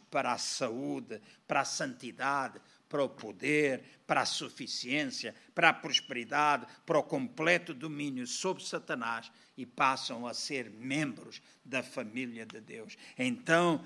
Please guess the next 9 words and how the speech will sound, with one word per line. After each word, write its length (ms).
este 360
é 40
o 160
apregoar 1000
do 300
ano 480
aceitável 1160
do 240
Senhor. 640